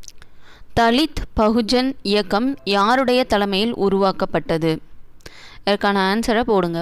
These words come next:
ஓகே, ஓகே, ஆன்சர் பார்த்துடலாம். ஆன்சர் வந்து பி ஆர் அம்பேத்கர் தலைமையில தான் வந்து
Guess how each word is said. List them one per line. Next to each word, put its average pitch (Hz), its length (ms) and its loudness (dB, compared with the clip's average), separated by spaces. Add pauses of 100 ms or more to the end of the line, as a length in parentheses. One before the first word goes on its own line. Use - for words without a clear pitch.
ஓகே, 269 200 -2 (760)
ஓகே, 220 180 -2 (200)
ஆன்சர் 226 300 0
பார்த்துடலாம். 202 420 0 (400)
ஆன்சர் 262 360 2
வந்து 202 260 0 (640)
பி 247 100 4 (180)
ஆர் 254 140 0 (140)
அம்பேத்கர் 208 600 0
தலைமையில 180 460 2
தான் 185 160 2
வந்து 165 200 2